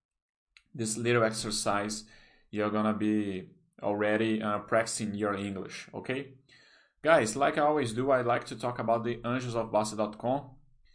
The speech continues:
It's our donations projects. You can come here in Vai Lá e Faz, and the second option here, Angels, okay? You're gonna see the projects that we have about, uh, donations here, okay? It's very interesting.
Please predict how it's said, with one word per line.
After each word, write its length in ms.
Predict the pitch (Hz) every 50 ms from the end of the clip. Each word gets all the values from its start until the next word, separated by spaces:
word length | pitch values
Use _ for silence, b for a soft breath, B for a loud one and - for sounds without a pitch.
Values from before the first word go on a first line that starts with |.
| b b b b b b -
It's 260 | 107 107 107 - -
our 380 | - 113 110 110 110 110 110
donations 480 | 107 107 107 107 110 120 117 - 123 113
projects. 560 | - - 120 104 107 113 110 123 - - -
You 100 | 110 113
can 200 | 113 - 113 107
come 200 | - 123 120 117
here 260 | 110 107 110 123 135
in 240 | 123 113 - 110 107
Vai 140 | 107 104 107
Lá 140 | 107 107 110
e 20 |
Faz, 540 | 107 - - 110 107 113 120 120 - - - -
and 320 | 113 110 110 110 113 110 107
the 80 | 107
second 360 | 107 - 117 113 - 123 - -
option 400 | 107 110 110 110 - - 113 110
here, 360 | 110 113 113 117 113 113 - -
Angels, 600 | 113 113 117 117 127 123 127 131 - - - - - -
okay? 400 | 110 107 - 117 120 131 123 - B B B B B B B B -
You're 140 | - 120 117
gonna 140 | 131 127 120
see 120 | - 131
the 100 | 123 120
projects 420 | - - 120 120 120 120 117 120
that 140 | 127 127 117
we 140 | 120 117 113
have 240 | 113 107 110 113 110
about, 460 | 107 104 104 104 110 117 113 - - - b b b b _ -
uh, 140 | 110 110 107
donations 640 | 107 120 120 120 117 117 117 - - 104 95 98
here, 360 | 107 101 104 104 98 92 - -
okay? 280 | - 92 - - 117 110
It's 140 | 107 110 104
very 260 | 110 110 117 117 110
interesting. 460 | 120 120 - 131 120 - - 131 127